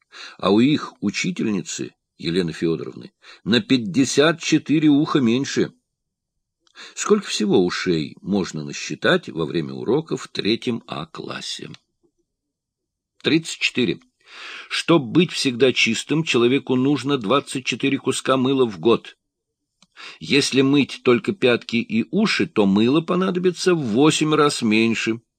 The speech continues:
На мытьё каждого уха уходит по одному куску мыла в год. Сколько мыла уходит в год на пятки? Тридцать пять.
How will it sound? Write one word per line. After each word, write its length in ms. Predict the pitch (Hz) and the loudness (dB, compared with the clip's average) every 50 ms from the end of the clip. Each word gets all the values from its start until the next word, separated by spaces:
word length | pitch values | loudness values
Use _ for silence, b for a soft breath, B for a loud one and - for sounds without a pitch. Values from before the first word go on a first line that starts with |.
| _ _ _ _ _ _ _ _ B B B B B B | _ _ _ _ _ _ _ _ B B B B B B
На 160 | - 92 107 | -4 0 2
мытьё 460 | 117 131 131 - 120 123 139 143 147 | 2 2 2 4 4 6 6 6 6
каждого 500 | 143 - 139 147 147 135 120 135 143 135 | 4 4 2 2 2 2 0 0 2 4
уха 320 | 147 143 147 156 147 - 151 | 4 4 4 4 2 2 0
уходит 640 | 147 143 123 - 147 156 135 147 135 - - - _ | 0 0 2 2 2 2 2 2 0 -2 -8 -8 _
по 120 | - 120 | 0 0
одному 380 | 127 113 120 147 147 156 160 143 | 2 2 0 0 2 2 2 0
куску 420 | - - 139 - - - - 143 | 0 -2 -2 -2 -4 -2 -2 0
мыла 280 | 139 139 147 139 139 139 | 0 2 2 2 2 0
в 80 | 127 123 | 0 2
год. 380 | 117 113 87 - - - - _ _ _ _ _ _ _ _ _ B B B B B B | 2 2 2 2 -2 -12 -20 _ _ _ _ _ _ _ _ _ B B B B B B
Сколько 400 | - - - 190 185 180 185 180 | -8 0 2 2 2 4 2 2
мыла 360 | 156 117 90 73 65 73 76 | 2 2 0 0 0 -2 -4
уходит 520 | - - 90 - - 104 87 71 73 65 69 | -4 -6 -10 -6 -2 -2 -2 0 -2 -6 -10
в 140 | 71 76 | -12 -10
год 360 | 80 87 156 170 165 - - _ _ | -2 0 0 0 0 -4 -12 _ _
на 160 | - 82 82 | -10 -10 -10
пятки? 460 | - - 95 95 98 - - 139 135 131 - _ _ _ _ _ _ _ _ _ _ _ _ _ _ _ 349 _ _ - - _ _ _ _ _ _ _ _ _ _ _ - - _ _ _ _ | -6 -4 -6 -6 -6 -6 -8 -8 -8 -8 -12 _ _ _ _ _ _ _ _ _ _ _ _ _ _ _ _ _ _ -20 -20 _ _ _ _ _ _ _ _ _ _ _ -20 -20 _ _ _ _
Тридцать 380 | - - 127 135 - - - - | -2 -2 -2 -2 -4 -8 -4 -2
пять. 220 | 87 82 80 - | -2 -2 -2 -4